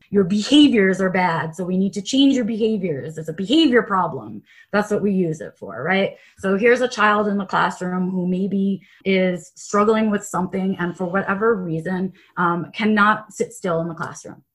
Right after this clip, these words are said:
Just cannot stay in that seat, cannot not wiggle in their chair, cannot not, right? And every day it's a,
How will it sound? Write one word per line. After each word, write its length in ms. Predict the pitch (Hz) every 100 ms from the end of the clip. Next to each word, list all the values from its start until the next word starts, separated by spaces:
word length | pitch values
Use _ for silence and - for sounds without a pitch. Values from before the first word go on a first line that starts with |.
| _
Just 340 | 233 240 - -
cannot 560 | 240 233 240 247 -
stay 240 | - 240 226
in 140 | 226
that 240 | 214 214
seat, 280 | - 214 214
cannot 360 | 190 196 214 208
not 200 | 196 196
wiggle 340 | 262 285 277
in 120 | 262
their 160 | 254 247
chair, 420 | 247 247 247 240
cannot 360 | 240 208 214 214
not, 180 | 220 -
right? 320 | 233 240 - -
And 140 | - 254
every 320 | 277 262 277
day 320 | 254 240 208
it's 120 | 202
a, 120 | 202